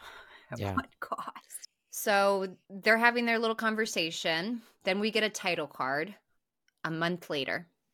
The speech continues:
Speaker 1: We get a great shot of Wendy going through the hotel with Jack's breakfast on a little cart.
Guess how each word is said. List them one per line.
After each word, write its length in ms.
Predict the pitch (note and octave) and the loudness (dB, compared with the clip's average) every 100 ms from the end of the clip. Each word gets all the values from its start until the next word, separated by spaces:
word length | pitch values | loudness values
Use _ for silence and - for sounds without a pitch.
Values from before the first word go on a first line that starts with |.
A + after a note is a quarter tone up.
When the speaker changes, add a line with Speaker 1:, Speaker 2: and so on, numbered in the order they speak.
| _ _ _ - | _ _ _ -4
Speaker 1:
We 180 | E3+ E3 | 0 4
get 240 | E3 E3 | 2 2
a 120 | E3 D#3 | -2 -4
great 720 | D3 E3 E3 F3+ F#3+ G3 - | -6 -6 0 2 4 2 0
shot 440 | - - D3+ D3 E3 | -8 -2 2 2 0
of 80 | D3 | -6
Wendy 400 | E3 E3+ E3+ D#3 | -4 -4 -4 -6
going 480 | C#3+ E3 E3+ E3+ E3+ | -2 0 0 -2 -6
through 140 | F3 | -6
the 100 | E3 | -6
hotel 640 | E3 E3 E3 D#3 D3 D3+ | -4 -6 -4 -2 -2 -2
with 240 | D#3 D3 C#3+ - E3+ | -4 -4 -6 -12 -2
Jack's 360 | D#3+ C#3+ - | 2 2 0
breakfast 520 | - A3 A3 A#3 A3 G#3 | 2 2 2 -2 -2 -2
on 120 | F3+ | -4
a 60 | |
little 140 | F3 D#3 | -4 -8
cart. 480 | - F#3+ F3 E3+ | -6 2 4 4